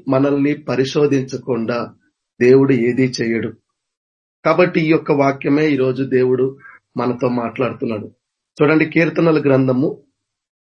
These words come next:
నూట ముప్పై తొమ్మిదో అధ్యాయము ఒకటో వచనంలో ఏముందంటే, యెహోవా, నీవు నన్ను పరిశోధించి తెలుసుకొని ఉన్నావు. కాబట్టి మన గురించి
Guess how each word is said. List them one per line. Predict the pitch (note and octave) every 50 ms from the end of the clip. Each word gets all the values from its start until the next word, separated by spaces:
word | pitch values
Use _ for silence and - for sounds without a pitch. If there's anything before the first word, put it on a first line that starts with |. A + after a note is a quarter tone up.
| _ _ _ _ B2+
నూట | A#2 A#2+ C#3 D3+ D3 D#3+
ముప్పై | D3+ C#3 C3 C3+ - D#3
తొమ్మిదో | D3+ D3 C#3 C3+ C#3 C#3+ C#3+ -
అధ్యాయము | C3+ B2+ A2 G#2 B2 A#2+ A2+ A2+ A2+ A2+ C3+ E3+ - _ _ _ _ _ _ _ _ _ _ -
ఒకటో | B2+ B2+ D3+ D#3 F#3 F#3
వచనంలో | E3+ D#3 C#3+ D3 - D3 C#3 C#3 C3+ C3 C3
ఏముందంటే, | B2+ A#2+ B2 B2+ B2+ A#2+ A#2 A2 G#2+ _ A2 G#2+ G#2+ G#2+ D#3 F3+ G3+ - - _ _ _ _ _ _ -
యెహోవా, | A#2 B2+ C#3+ C3+ E3+ G#3 G#3 G#3 F#3+ E3+ D3+ C3+ C3+ C3 - _ _ _ _ _ _ _ _ _ _ -
నీవు | A2+ A#2 C#3 E3+ F#3 F#3+
నన్ను | F3+ F3 E3+ E3 E3+ E3+ - -
పరిశోధించి | C3 C#3 D3 C#3+ - F3+ F3 F3 F3 E3+ E3 E3 E3 - D#3+ C#3 C3+ C3+ - _ _ _ _ _ _ _ _ _ -
తెలుసుకొని | B2 A#2 C3+ C3 - D#3 C#3+ - D3+ C#3+ C#3 C#3+ C3+
ఉన్నావు. | B2 A#2 A#2+ A#2 A#2 A2+ G#2+ A2+ A#2+ A#2+ G#2+ G2+ G2+ _ _ _ _ _ _ _ _ _ _ _ _ _ _ _ _ _ _ _ _ _ _ _ _ _ - -
కాబట్టి | E3+ F3+ F#3+ F3+ - F#3 F#3 G3 G#3 - - - _ _ -
మన | D3 D3 D3+ E3 D#3+ C#3+
గురించి | D#3+ D#3 F3 F#3 F3+ - F#3+ F3 F3 E3+ C#3 -